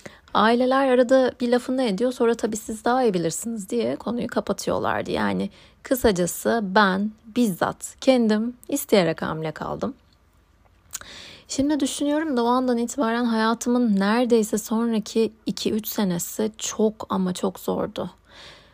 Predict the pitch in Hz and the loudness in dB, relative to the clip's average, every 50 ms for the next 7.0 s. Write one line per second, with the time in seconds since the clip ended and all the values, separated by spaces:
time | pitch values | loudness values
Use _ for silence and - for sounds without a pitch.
0 | _ _ _ - 202 202 220 240 240 247 247 240 - 233 220 220 240 240 240 - | _ _ _ 0 2 4 4 4 4 2 2 2 2 2 2 2 2 0 0 0
1 | - 214 214 - - 180 170 165 165 165 170 160 196 - - 160 - 202 254 277 | 0 -2 -2 -2 -2 -2 -2 -2 -4 -4 -4 -6 -6 -8 -8 -8 -6 -6 -6 -8
2 | - _ _ - - - 214 214 - 240 220 220 233 233 226 214 - _ _ _ | -12 _ _ -12 -6 -4 -4 -2 0 0 2 4 4 2 2 -2 -6 _ _ _
3 | - - - 190 196 208 214 220 220 208 214 220 226 214 - - - 202 208 190 | -12 -6 -2 0 2 4 4 4 4 2 2 2 0 -2 -4 -2 0 2 2 2
4 | 175 151 156 - - 214 - _ - - 175 196 226 269 262 _ _ _ 233 240 | 2 0 -2 -6 -10 -18 -20 _ -10 -8 -6 -6 -6 -6 -10 _ _ _ -4 -2
5 | 208 185 190 220 220 - - _ _ _ _ _ _ - - 254 247 247 - 233 | 0 2 4 4 2 2 -2 _ _ _ _ _ _ -8 -4 -4 0 2 2 4
6 | 220 226 214 196 202 - 202 196 190 180 170 185 151 160 165 160 170 202 240 | 4 4 4 4 4 4 4 4 4 2 2 0 0 0 0 0 0 -2 -4